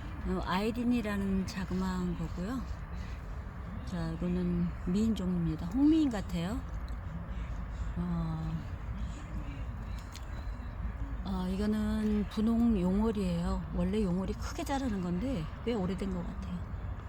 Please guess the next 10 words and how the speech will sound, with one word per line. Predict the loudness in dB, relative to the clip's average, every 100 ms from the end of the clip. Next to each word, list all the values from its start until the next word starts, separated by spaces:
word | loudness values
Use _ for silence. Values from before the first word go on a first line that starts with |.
| -6 -6 -6 -6 -6 -6 -6 -4
음, | 0 0 0
이건 | 0 -2
프리티인데 | -2 -4 -4 -2 -2 0 -2 -4 -4 -8 -8 -6
합식입니다. | -6 -4 -2 -2 -2 -4 -6 -6 -8 -6 -6 -6 -4 -6 -6 -6 -6 -6 -6 -8 -6 -2
음. | -2 -2 -2 -6 -6 -8 -8 -8 -8 -8 -6 -6 -6 -6 -6 -6 -4
자, | -2 -2
이거는 | 0 0 2 2 2 2 0 -2 -4 -4
펄비라는 | -2 -2 -2 0 0 0 0 -2
거고요. | -2 -2 -4 -4 -6 -6 -6 -6 -6 -6 -6 -6 -4 -4 -4 -2
음. | -2 -2 -2